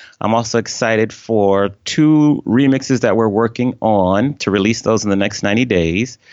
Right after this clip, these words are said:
And so I think those are the two things that I'm most excited about, kinda looking forward. And then I have my podcast as well, so we have a couple really exciting episodes coming up. Like, I had the chance to interview the legendary D J Z Trip last week, so I'm excited to share that episode.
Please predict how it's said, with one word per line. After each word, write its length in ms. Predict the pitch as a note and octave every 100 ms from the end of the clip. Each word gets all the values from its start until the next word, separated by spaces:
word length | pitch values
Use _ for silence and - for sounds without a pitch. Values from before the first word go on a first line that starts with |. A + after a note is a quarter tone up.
| - - _ -
And 160 | G2+
so 640 | - A#2 G#2 G2+ G2 G2 - _
I 40 | A#2+
think 200 | C#3 B2+
those 180 | C3
are 40 | B2
the 100 | A2+
two 520 | - - C3 C#3 D3+ D3+
things 260 | A#2 B2 B2+
that 80 | G#2+
I'm 80 |
most 220 | G#2 A2 A2
excited 300 | - B2+ C3
about, 280 | G2+ G#2
kinda 320 | G#2 A2+ G2 G#2+
looking 220 | G#2+ A2+
forward. 400 | - A2 F2 F2+
And 160 | - A#2+
then 460 | A#2+ A#2 A2+ A2+ - _ -
I 60 | A#2+
have 100 | A2+
my 100 | A#2
podcast 500 | - A#2 A#2+ G#2 G2
as 120 | G#2
well, 280 | D3 A#2 A#2
so 140 | -
we 80 | G#2+
have 60 |
a 60 | F#2+
couple 380 | - B2+ A#2+ A#2
really 280 | A2+ A#2 E2
exciting 720 | - - A#2+ A#2 A2+ G#2+ - _ _
episodes 460 | B2 D3 - D3 C#3
coming 260 | - C#3 C#3
up. 160 | D3
Like, 200 | C3 A2 G#2+
I 40 |
had 160 | A2+ G#2
the 60 |
chance 300 | G#2 B2+ A#2
to 80 | -
interview 380 | G#2+ A2 A2 A2+
the 100 | G2
legendary 480 | G2+ A2+ A2 G#2+ G#2+
D 160 | B2
J 240 | G#2+ A2 G#2
Z 200 | G2+ D#3+
Trip 340 | - F3 E3+ - - -
last 340 | - A#2 C3+ B2
week, 320 | C#3+ E3+ -
so 140 | -
I'm 80 | G#2+
excited 400 | F#2 - A#2+ A#2+
to 60 | G#2+
share 200 | - F#2+
that 200 | G#2+ -
episode. 680 | B2+ C#3+ - C#3+ D3 D#3